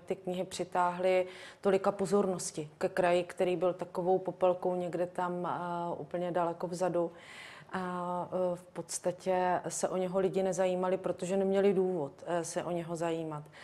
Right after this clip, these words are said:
Ale vlastně ta jeho odtažitost, eh, nebo odlehlost spíše řekněme, eh, je, mm, dokladovatelná na několika věcech a třeba i na tom, že vůbec vzniká takováhle otázka,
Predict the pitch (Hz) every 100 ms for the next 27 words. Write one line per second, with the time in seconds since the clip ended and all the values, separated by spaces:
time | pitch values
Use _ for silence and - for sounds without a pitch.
0 | - - - 170 175 165 175 - - 190
1 | 185 185 175 185 190 143 - 220 208 185
2 | 160 147 - - 175 180 180 180 175 -
3 | - - - 175 156 - 180 202 202 175
4 | - - - 165 - 180 180 190 185 185
5 | 180 - - - 185 185 180 180 180 175
6 | 175 - 170 170 175 190 190 185 - 143
7 | 165 - 160 170 180 180 180 180 156 156
8 | 165 165 175 175 196 196 190 185 196 208
9 | 208 208 196 196 196 196 202 202 208 190
10 | 196 170 165 - 175 190 190 185 185 196
11 | 185 180 175 190 180 175 196 190 185 180
12 | 170 180 175 185 170 175 190 190 - -